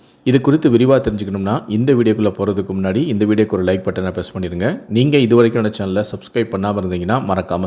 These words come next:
சப்ஸ்கிரைப் பண்ணிக்கோங்க. கூடவே அந்த பெல் சிம்பலையும் மறக்காம கிளிக் பண்ணிக்கோங்க.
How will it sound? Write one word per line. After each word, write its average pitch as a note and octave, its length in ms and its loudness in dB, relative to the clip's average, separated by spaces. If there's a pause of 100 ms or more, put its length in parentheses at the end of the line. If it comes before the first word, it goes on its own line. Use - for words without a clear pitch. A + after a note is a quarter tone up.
(120)
சப்ஸ்கிரைப் G#2+ 380 -2
பண்ணிக்கோங்க. G2+ 420 -2
கூடவே G#2 280 2
அந்த G2+ 160 0
பெல் F2+ 140 -4
சிம்பலையும் F#2 460 -4
மறக்காம F#2+ 460 -4
கிளிக் - 260 -6
பண்ணிக்கோங்க. D#2+ 420 -10